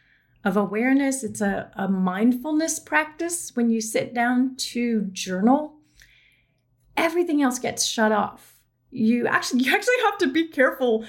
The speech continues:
where you sit yourself because you sort of end up in this space where you're, you're just open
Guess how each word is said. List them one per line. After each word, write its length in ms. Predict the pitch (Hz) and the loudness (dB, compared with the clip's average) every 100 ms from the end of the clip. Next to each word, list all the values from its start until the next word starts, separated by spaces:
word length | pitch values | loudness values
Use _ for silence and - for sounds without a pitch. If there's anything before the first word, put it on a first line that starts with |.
| - | -10
where 180 | - 320 | -2 0
you 200 | 359 302 | 2 0
sit 240 | 285 381 | 0 0
yourself 400 | 349 262 254 220 | 2 0 2 0
because 260 | 233 226 247 | 2 0 2
you 180 | 240 220 | 2 0
sort 200 | - 254 | 2 2
of 120 | 220 - _ _ | 0 -6 _ _
end 260 | 285 302 | 0 2
up 220 | 277 285 277 | 4 0 0
in 140 | 233 | 0
this 180 | 208 - - | 2 -2 -6
space 560 | - 247 269 220 - | -2 0 2 0 -2
where 220 | 208 220 | 0 0
you're, 420 | - 220 208 202 202 - _ _ _ | 0 0 0 0 -10 -20 _ _ _
you're 240 | - 240 240 | 0 0 0
just 420 | 233 233 226 - _ _ _ - | 0 -2 -4 -12 _ _ _ 2
open 640 | 247 269 269 226 202 202 | 4 4 2 0 2 -2